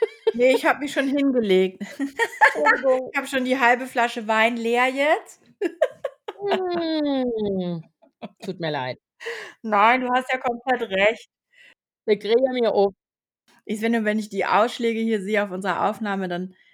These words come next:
Speaker 1: dann, ähm, könnte man diese
Speaker 2: <laughs>
Speaker 1: Folge auch die, den Anna-Rant nennen. <laughs>
Speaker 2: Tut mir leid, ich bin jetzt still.
Speaker 1: <laughs> Nein, sollst du ja gar nicht.
Speaker 2: Ah.
Speaker 1: <laughs> Aber ich muss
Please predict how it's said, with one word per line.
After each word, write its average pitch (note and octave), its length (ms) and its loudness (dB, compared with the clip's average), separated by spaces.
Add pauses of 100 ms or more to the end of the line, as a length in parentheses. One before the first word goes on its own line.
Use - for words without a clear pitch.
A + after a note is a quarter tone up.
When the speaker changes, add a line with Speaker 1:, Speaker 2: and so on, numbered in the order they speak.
(180)
Speaker 1:
dann, F#3 420 -2
ähm, E3+ 480 -6 (200)
könnte F3 280 -6
man F3 180 -4
diese F3 200 -8
Speaker 2:
<laughs> - 20 -20
Speaker 1:
Folge E3+ 380 -4
auch E3+ 140 -8 (100)
die, E3+ 320 -8 (460)
den F3+ 240 -4
Anna-Rant D#3+ 960 -2
nennen. F#3 480 -2 (240)
<laughs> - 920 -2 (100)
Speaker 2:
Tut A4+ 240 0
mir G4+ 80 6
leid, F4 240 6
ich G4+ 180 0
bin D#4+ 120 -2
jetzt - 300 -6
still. - 340 0 (1300)
Speaker 1:
<laughs> G4 200 -18
Nein, A3 360 -6 (160)
sollst B3 360 -2
du C#4 60 4
ja C#4+ 240 2
gar - 280 -6 (240)
nicht. - 400 -12
Speaker 2:
Ah. G4 1500 -4
Speaker 1:
<laughs> F4 840 0 (360)
Aber A#3 160 2
ich C#4 60 0
muss C#4 140 0